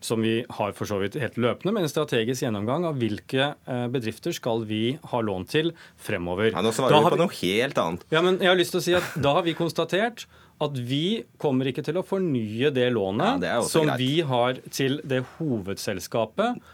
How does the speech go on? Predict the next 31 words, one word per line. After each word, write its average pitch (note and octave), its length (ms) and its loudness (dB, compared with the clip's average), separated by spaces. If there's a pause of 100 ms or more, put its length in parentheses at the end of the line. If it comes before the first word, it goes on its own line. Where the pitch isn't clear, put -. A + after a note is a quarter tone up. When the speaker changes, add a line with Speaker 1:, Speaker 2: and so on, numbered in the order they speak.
(140)
Speaker 1:
bak A#2+ 380 0
Dakota A#2 560 -2
Access B2 260 -6
Pipeline. B2+ 400 0
Speaker 2:
Det A3 80 4
var A#2 180 2
der F#2+ 220 2
vi A2+ 100 2
begynte, G2 360 -2
egentlig. D#2 420 0
Speaker 1:
Og C#3 140 0
Speaker 2:
Det G#2 80 4
Speaker 1:
det - 0 -
Speaker 2:
jeg G#2 180 0
spurte G2 220 -2
om G2+ 100 0
nå, B2+ 160 2
var, G#2+ 320 2
kan, G2+ 280 -2 (340)
<laughs> - 340 -16
kan G#2+ 260 0
du G2 160 2
garantere F#2+ 540 0
at F2+ 60 -2
det G2 100 -4
ikke F#2+ 80 0
har F2 160 -4
gått - 160 -4
en F#2+ 160 -2
eneste F2 540 -2
krone F2+ 400 -2